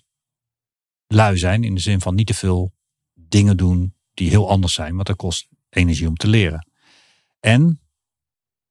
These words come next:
ja, naast die luiheid wil ik ook wel wat prikkels hebben. Dus ik wil wel onder de knoppen Netflix hebben of een, eh, leuke,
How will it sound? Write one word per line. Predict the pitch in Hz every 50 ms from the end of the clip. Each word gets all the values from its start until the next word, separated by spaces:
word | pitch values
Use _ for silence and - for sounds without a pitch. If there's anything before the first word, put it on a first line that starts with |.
| _ _ _ _ _ _ _ _ _
ja, | - 120 117 120 127 113 113 110 107
naast | 101 101 104 107 98 -
die | - 104
luiheid | 98 104 107 110 110 101 98 95 98 92 - -
wil | - 101 92
ik | 90 92
ook | 104 110
wel | 107 107
wat | 107 92 -
prikkels | - - 123 107 - 107 95 -
hebben. | 104 95 90 90 101 95 92 92 -
Dus | - 90 85
ik | 92
wil | 98 95 92
wel | 92 98 98 95 92 101 - _ _ _ _ _ _ _ _
onder | - 117 110 107 98
de | 90 95
knoppen | - 110 101 - 101 98
Netflix | 101 87 - - 101 92 87 -
hebben | - 92 80 87 85 - _ -
of | 123 117 95
een, | 107 98 92
eh, | 92 92 90 85
leuke, | 90 90 92 92 - 90 87